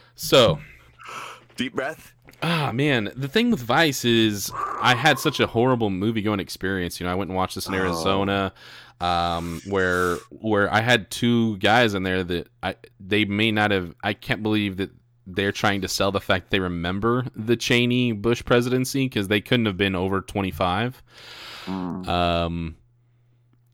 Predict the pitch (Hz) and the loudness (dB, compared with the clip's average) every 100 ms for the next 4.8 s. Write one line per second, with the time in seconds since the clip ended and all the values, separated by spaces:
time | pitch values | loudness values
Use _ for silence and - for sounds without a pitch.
0 | _ 117 113 139 - 110 - 104 98 - | _ -4 2 4 4 0 2 0 0 -4
1 | _ - 127 104 92 104 107 92 90 87 | _ 2 4 4 2 0 0 -4 -2 0
2 | 95 92 92 90 87 82 92 117 139 147 | 2 0 -2 0 0 0 -2 0 -2 -2
3 | 139 _ - - 101 98 - 135 131 110 | -4 _ -20 -8 -4 -4 0 4 4 2
4 | 123 127 107 92 113 117 113 101 | 2 0 0 0 2 4 2 0